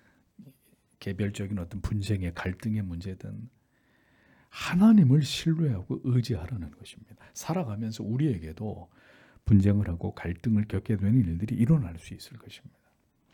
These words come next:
마음과 감정이 상해서 더 이상 어떤 노력도 하고 싶지 않은 순간이 올 것입니다. 다들 마음의 빗장들이 채워져서 그냥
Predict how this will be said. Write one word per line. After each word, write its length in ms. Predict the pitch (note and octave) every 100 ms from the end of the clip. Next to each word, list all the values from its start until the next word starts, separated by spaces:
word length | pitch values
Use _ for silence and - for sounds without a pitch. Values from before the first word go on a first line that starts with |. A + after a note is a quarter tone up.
| _
마음과 500 | F#2+ G2+ B2+ D#3+ D#3
감정이 540 | - G#2 C3 C3 C#3+ C3+
상해서 600 | - E3 C#3+ - D#3 E3+ _ _ _ _ _ _ _ _
더 120 | - A#2
이상 220 | E3+ C#3
어떤 420 | A#2+ - C4+ C4+
노력도 360 | E3 C#3 - B2
하고 180 | - C#3
싶지 260 | - -
않은 180 | B2+ G#2+
순간이 460 | A2+ - C3 G2 B2+
올 120 | F#2+
것입니다. 600 | - G#2+ - - - - -
다들 300 | - A#2+ B2+
마음의 440 | A2 F#2+ A#2 C3
빗장들이 540 | C3 - - C3+ B2 A2+
채워져서 760 | - D3 C3 F#2+ F2 A#2 G#2+
그냥 240 | - D3